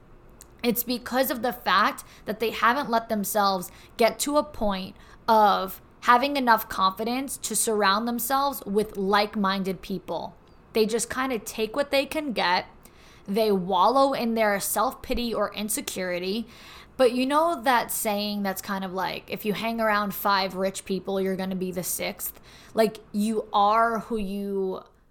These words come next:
acquaint yourself with. You are who you surround yourself with. So that's why I say there's no coincidence when that's your circumstance,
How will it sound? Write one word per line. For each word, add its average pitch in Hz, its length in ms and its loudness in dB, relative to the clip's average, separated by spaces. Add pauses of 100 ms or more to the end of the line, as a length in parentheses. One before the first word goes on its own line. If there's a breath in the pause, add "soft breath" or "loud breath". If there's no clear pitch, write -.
(100)
acquaint 190 460 -6
yourself 190 460 -2
with. 190 320 -2
You 175 220 -10
are 202 260 4
who 208 80 -4
you 190 160 -4
surround 175 540 -6
yourself 185 440 -4
with. 185 300 -4 (600 soft breath)
So 240 440 2
that's 240 320 4
why 294 220 0
I 277 80 -2
say 240 180 -2
there's 208 260 -4
no 208 160 0
coincidence 185 920 -6
when 185 240 -4
that's 185 360 -2
your 180 180 -6
circumstance, 190 920 -6